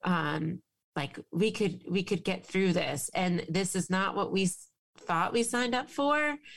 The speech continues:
Um, but, like, God is allowing us to, to get through this. So that's kind of the first thing that came to mind, um, with just thinking about, like, why is this happening?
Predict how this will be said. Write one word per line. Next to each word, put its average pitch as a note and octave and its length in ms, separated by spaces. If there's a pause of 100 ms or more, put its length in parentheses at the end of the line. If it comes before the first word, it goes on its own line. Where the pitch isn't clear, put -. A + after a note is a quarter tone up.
(360)
Um, F3 720
but, F#3 300 (200)
like, F3+ 400 (800)
God G#3 280
is F#3 100
allowing F3+ 460
us D#3+ 220
to, D#3 320 (240)
to - 120
get - 260
through D#3+ 220
this. D3 260
So - 60
that's G3 240
kind E4 160
of C#4 80
the G#3 80
first - 380
thing D#3+ 180
that E3 160
came E3+ 180
to F3 60
mind, E3+ 560 (640)
um, D#3+ 720
with E3 280
just D#3+ 300
thinking D#3 320
about, D#3 540
like, - 320 (800)
why D3 200
is D3+ 100
this D#3+ 120
happening? E3+ 460